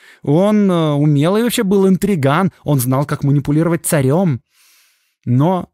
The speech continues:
впрочем, в начале века Витте изрядно достал уже и императора Николая второго, и тот сам искал возможности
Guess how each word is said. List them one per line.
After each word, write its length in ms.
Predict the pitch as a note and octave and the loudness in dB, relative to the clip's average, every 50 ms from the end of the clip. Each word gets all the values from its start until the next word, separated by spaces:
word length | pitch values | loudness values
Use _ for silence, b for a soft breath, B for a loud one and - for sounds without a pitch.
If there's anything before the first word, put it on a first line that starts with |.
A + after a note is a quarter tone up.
| _ | _
впрочем, 680 | _ - - D3 E3+ G#3+ G#3+ - - F#3+ F#3 F#3 F3+ E3+ _ _ _ _ _ _ _ _ - | _ -12 -6 -2 -2 -2 -2 -2 -4 -2 -2 -2 -4 -6 _ _ _ _ _ _ _ _ -12
в 80 | A2+ | -6
начале 340 | A#2 A#2+ A#2 - A2+ G#2+ A2 | -4 -4 -4 -4 -4 -4 -4
века 480 | G#2 A2 D3+ G3 - - F3+ E3 E3 E3 _ _ _ _ - | -2 -2 -2 -2 -4 -6 -8 -8 -10 -10 _ _ _ _ -8
Витте 520 | B2+ B2 D3 G3 - - - E3+ E3 D3+ - - | -4 -2 -2 -2 -4 -4 -4 -4 -4 -4 -6 -4
изрядно 420 | - C3 B2 C#3+ G3+ F#3 F3+ E3 | -4 -2 0 0 0 0 0 0
достал 360 | C3 C#3 B2 - - F3 E3 C#3+ | 0 -2 -2 -2 -2 -2 -2 0
уже 300 | B2 A#2 C#3+ D3 D3+ D3+ | 0 0 -2 -2 -2 -4
и 400 | - - F3 F3+ E3+ - - C#3 | -4 -2 -2 -2 -2 -4 -4 -6
императора 640 | A#2 G2+ A2+ G#2 G#2 G#2 G#2 - G#2+ - G#2 F#2+ - _ | -4 -4 -4 -6 -6 -6 -6 -8 -8 -8 -8 -8 -8 _
Николая 420 | - C#3 D3 - - D3+ D3 C3+ A#2+ | -6 -6 -4 -4 -2 -2 -2 -2 -4
второго, 480 | - - A#2+ G#2+ G2 F#2+ G2+ G#2 G2 - _ _ | -4 -6 -8 -6 -6 -4 -6 -6 -6 -8 _ _
и 120 | - C#3+ C3 | -8 -6 -4
тот 220 | - B2+ A#2 - | -4 -4 -4 -4
сам 380 | - - D#3 D#3+ F#3 F#3+ F3+ D#3 | -4 -4 -2 -2 0 0 0 -2
искал 260 | - - - E3 D#3 | -2 -2 -2 -2 -2
возможности 840 | C3 B2+ B2+ A#2 A#2+ B2+ C#3 F3 F#3+ F3 F#3 D3 - - - C#3 - | 0 0 -2 0 0 0 0 0 0 0 0 -2 -2 -4 -6 -8 -8